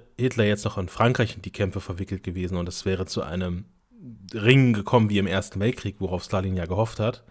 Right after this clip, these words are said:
dann wäre die Wahrscheinlichkeit größer gewesen, dass Stalin natürlich mehr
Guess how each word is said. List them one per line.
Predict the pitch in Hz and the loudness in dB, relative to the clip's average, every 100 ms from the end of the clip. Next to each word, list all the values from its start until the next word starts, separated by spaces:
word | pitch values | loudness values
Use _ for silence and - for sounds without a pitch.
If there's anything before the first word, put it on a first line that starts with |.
| _ - - - _ - | _ -20 -20 -20 _ 0
dann | 101 120 | 4 6
wäre | 117 113 | 6 4
die | 104 98 | 2 0
Wahrscheinlichkeit | 98 - 104 113 107 - | 0 0 0 0 -4 -4
größer | 98 110 107 | -2 0 0
gewesen, | 104 104 101 | 0 0 0
dass | 95 - | -4 -4
Stalin | - 92 98 | -2 0 0
natürlich | 95 90 98 92 - | -2 -4 -6 -6 -6
mehr | 87 90 87 87 | -4 -2 -2 -4